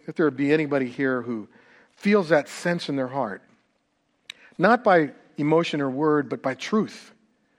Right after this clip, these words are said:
that they've heard today through your word, not through mine, that, Lord, through the power of your Spirit, you would draw them to yourself. You have been s-,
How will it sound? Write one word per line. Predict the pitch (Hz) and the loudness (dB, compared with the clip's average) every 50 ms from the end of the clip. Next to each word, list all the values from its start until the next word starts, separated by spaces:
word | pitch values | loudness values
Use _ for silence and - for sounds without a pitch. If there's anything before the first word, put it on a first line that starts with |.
| _ _ _ _ _ _ _ _ _ _ _ _ _ _ _ _ _ _ | _ _ _ _ _ _ _ _ _ _ _ _ _ _ _ _ _ _
that | - 143 - | -6 -2 0
they've | 165 147 135 | 0 0 0
heard | - - - 175 175 165 143 123 - | -2 -2 0 2 2 2 2 0 -4
today | - - - 127 127 135 135 120 104 90 90 - _ _ _ _ _ _ _ _ _ _ _ _ _ | -10 -6 -4 -2 -2 0 -2 -2 -4 -8 -12 -20 _ _ _ _ _ _ _ _ _ _ _ _ _
through | _ - 165 175 | _ -4 -2 0
your | 175 165 143 | 0 0 0
word, | 131 139 156 151 131 113 101 92 | -2 -2 -2 -4 -4 -4 -8 -8
not | 113 131 143 - | -10 -10 -10 -10
through | - 170 139 | -10 -8 -6
mine, | 131 127 131 135 117 104 104 104 _ _ _ _ _ _ _ _ _ _ _ _ _ _ _ _ _ _ _ | -6 -6 -8 -10 -12 -14 -16 -18 _ _ _ _ _ _ _ _ _ _ _ _ _ _ _ _ _ _ _
that, | 131 127 | -16 -8
Lord, | 147 156 160 156 139 131 | -4 0 0 0 0 -2
through | - 143 127 | -6 -8 -8
the | 123 | -8
power | 123 - - 185 185 170 | -8 -8 -6 -4 -4 -2
of | 156 | -4
your | 143 131 | -6 -8
Spirit, | 127 - - - - 143 131 123 113 104 - | -10 -10 -14 -14 -12 -8 -8 -8 -8 -10 -12
you | 117 123 143 160 165 160 | -12 -8 -6 -6 -4 -6
would | 135 131 131 135 135 127 - _ _ _ _ _ _ | -6 -6 -6 -6 -6 -10 -12 _ _ _ _ _ _
draw | - - 120 120 123 117 | -20 -16 -12 -12 -12 -12
them | 113 107 107 | -12 -14 -14
to | - - 113 | -14 -18 -20
yourself. | 110 110 - - - - - - - _ _ _ _ _ _ _ _ _ _ _ _ _ _ _ _ _ _ _ _ _ _ _ _ _ _ _ _ _ _ _ _ _ _ _ _ _ _ _ _ _ _ _ _ _ _ _ _ _ _ _ _ _ _ _ _ _ _ _ _ _ _ _ _ _ | -20 -20 -20 -20 -20 -20 -20 -20 -20 _ _ _ _ _ _ _ _ _ _ _ _ _ _ _ _ _ _ _ _ _ _ _ _ _ _ _ _ _ _ _ _ _ _ _ _ _ _ _ _ _ _ _ _ _ _ _ _ _ _ _ _ _ _ _ _ _ _ _ _ _ _ _ _ _
You | - 151 180 190 | -6 -4 -2 0
have | 175 170 151 135 123 | 2 2 2 2 0
been | 135 131 120 | -4 -6 -6
s-, | - - - | -6 -10 -16